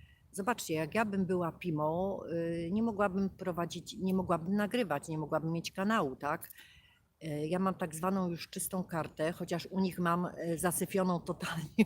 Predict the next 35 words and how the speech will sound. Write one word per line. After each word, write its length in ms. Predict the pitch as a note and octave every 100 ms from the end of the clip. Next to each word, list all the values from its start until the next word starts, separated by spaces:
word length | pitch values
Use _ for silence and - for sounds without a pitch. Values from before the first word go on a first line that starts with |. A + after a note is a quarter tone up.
| -
<laughs> 120 | -
słuchajcie, 580 | B3 F#3 F3+ A3+ G#3+ G#3+
zasyfioną 720 | G3+ - A3 B3 B3+ A#3+ G#3 - -
totalnie. 560 | - - A#3 A3 G3 D3 - - - - - - - - - - - _ -
Y, 340 | D3 C#3+ C#3+
a 80 | -
jeszcze 300 | E3+ F#3 -
jak 240 | F#3+ E3+ -
patrzą 540 | G3 - F#3+ F#3 E3+ - - - - - - - - - -
na 200 | F3 E3+
mnie, 240 | E3+ F3+
no 120 | F#3
to 160 | F3 F#3
wiecie, 260 | G#3 G3 F3
jaki 300 | D3+ - D3
idzie 180 | C3+
przekaz, 600 | D3+ - D3+ C3+ C3+ - -
y, 260 | D3+ C#3+ C#3
że 140 | D3+
odstępcy 720 | - D#3+ - E3+ - F3+ F3
chorują 380 | - E3+ E3 E3
umysłowo, 680 | D#3 E3 D#3 - E3 C3+ C3
tak? 320 | - D#3+ - - - - - - _
Ale 200 | D3+ D3+
tak 180 | E3+ D3
wracając 460 | D#3+ F#3+ G3 F3
do 160 | D#3 -
emocji, 680 | E3+ E3 C#3+ - D3 F3+ F3
ja 340 | D3+ D3 D3
w 80 | -
tym 140 | F3+
tygodniu 400 | E3+ E3+ E3 D#3+
byłam 320 | D3+ D#3 D3+ D3
u 80 |
Zuzi. 400 | C#3 C#3+ C#3+ F#3+